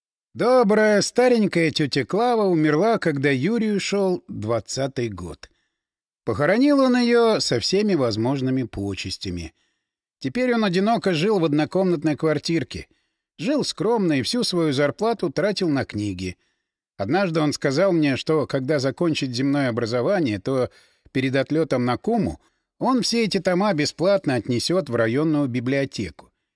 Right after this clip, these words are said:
Ведь никаких книг и вещей подкидышам брать с чужих планет не положено. Только умственный багаж да ту одежду, что на них. "Это хорошо, Юрик, что ты такой добрый и честный", — констатировал я. "Ты даже ненормально честный, это я давно заметил.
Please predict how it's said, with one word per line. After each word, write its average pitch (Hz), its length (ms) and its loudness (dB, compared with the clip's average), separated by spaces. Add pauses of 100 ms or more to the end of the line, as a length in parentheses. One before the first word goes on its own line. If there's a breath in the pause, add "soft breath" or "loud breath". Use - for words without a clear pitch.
(120)
Ведь 113 160 -6
никаких 147 480 -2
книг 196 320 -2
и 135 60 -2
вещей 190 500 -2
подкидышам 139 720 -4
брать 175 240 0
с - 20 -10
чужих 127 380 -6
планет 139 380 -4
не 135 100 -4
положено. 151 640 -2 (460)
Только 247 320 0
умственный 160 500 0
багаж 143 440 2
да 123 120 0
ту 196 140 -2
одежду, 143 420 0
что - 160 -6
на 139 160 -2
них. 92 340 -4 (480)
"Это 190 280 -2
хорошо, 208 480 0
Юрик, 214 340 0
что - 180 -2
ты 180 140 -2
такой 190 320 0
добрый 156 400 0
и 135 60 -6
честный", — 127 520 -4 (280)
констатировал 139 800 -2
я. 80 300 -6 (540)
"Ты 180 180 2
даже 185 560 2
ненормально 180 680 2
честный, 139 440 0
это 127 120 -4
я 151 100 0
давно 160 300 0
заметил. 135 500 0